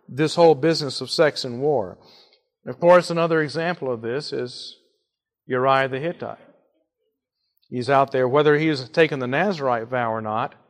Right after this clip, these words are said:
the ark is in the field. He's not gonna sleep with his wife till the battle's over. Well, in this case, David says the men are holy. Okay, they're not just warriors on a war camp. They're holy,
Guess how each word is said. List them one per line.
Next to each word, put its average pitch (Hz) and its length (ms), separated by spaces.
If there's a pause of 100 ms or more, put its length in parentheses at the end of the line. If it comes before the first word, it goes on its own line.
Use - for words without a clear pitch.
(100)
the 107 100
ark 190 280
is 151 120
in 160 60
the 151 80
field. 156 480 (720)
He's 131 160
not 143 240
gonna 127 160
sleep 156 380
with 120 100
his 123 180
wife 143 460 (320)
till 139 140
the 120 80
battle's 127 420
over. 127 320 (800)
Well, 151 140
in 143 80
this 220 200
case, 147 440 (360)
David 156 320
says 147 280
the 135 100
men 143 180
are 127 120
holy. 175 600 (640)
Okay, 123 340
they're 135 140
not 196 260
just 196 220
warriors 165 760
on 139 160
a 123 40
war 196 280
camp. 139 400 (240)
They're 123 140
holy, 170 540